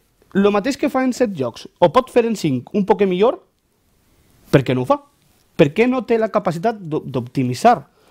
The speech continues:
eixe fet i donar la possibilitat de que en eixos dos jocs que no se van emprar, eh, com a escoleta pública, per què no, eh, eh, obrir o encetar el debat de què podem fer allí? És que,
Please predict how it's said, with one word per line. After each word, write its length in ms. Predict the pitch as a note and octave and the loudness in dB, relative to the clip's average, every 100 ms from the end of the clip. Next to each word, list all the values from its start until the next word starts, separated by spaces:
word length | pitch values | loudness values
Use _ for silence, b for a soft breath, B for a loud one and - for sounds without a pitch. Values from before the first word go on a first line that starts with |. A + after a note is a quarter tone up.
| b b _ | b b _
eixe 240 | - - D#3+ | -2 0 2
fet 240 | A3 B3+ b b b b _ - | 0 0 b b b b _ 0
i 140 | G#3+ | 0
donar 400 | D#3+ C#3+ C#3+ D3 G#3+ | 0 -2 0 0 0
la 80 | C#4 | -2
possibilitat 560 | B3+ A3 F#3 E3 A3+ E3 | -2 -2 -2 0 -2 -2
de 160 | C3+ | -6
que 140 | B2+ B2+ | -4 -4
en 100 | C3 | -2
eixos 300 | F3 C#4+ A3+ | -2 -4 -2
dos 160 | C4 | -2
jocs 240 | G#3+ B3+ - | -2 -2 -2
que 140 | A#3 | -4
no 80 | A3 | -4
se 140 | G#3 G#3+ | -4 -4
van 160 | G#3 | -2
emprar, 380 | G#3 G3 G#3 D#3 b b b _ | -4 -2 -2 -2 b b b _
eh, 300 | B2 A2+ - - | -6 -6 -8 -2
com 220 | C3 A#2+ | -2 -2
a 80 | A2+ - | -6 -8
escoleta 560 | - B2 - B2 D3 E3 | -8 -8 -6 -4 -4 -2
pública, 400 | G3+ E3 D#3 E3 - b b b b b b _ - - | -2 -2 -2 -6 -8 b b b b b b _ -20 -2
per 140 | D3 B2 | 0 0
què 160 | - A3+ | 2 2
no, 300 | D4+ D4 - - | 2 -2 -8 -14
eh, 140 | A#2+ | -8
eh, 140 | D3+ D#3+ - | -4 -6 -2
obrir 320 | E3+ C#3 A3 C4+ | 0 0 0 0
o 140 | G#3 | 0
encetar 320 | F3 D3+ A3+ | -2 0 2
el 80 | G3+ | 2
debat 360 | D3+ C3+ A3 - - | 0 0 -2 -4 -14
de 220 | C#3+ D3+ D3+ | -4 -4 -2
què 140 | A3 B3+ G3+ | -2 -2 0
podem 300 | G3+ A3 F#3 | 0 0 0
fer 220 | G3 D#3+ | 0 0
allí? 300 | A#2+ A#3+ D#4 b b b b - | 0 -2 -4 b b b b -8
És 80 | - | -2
que, 140 | - | 0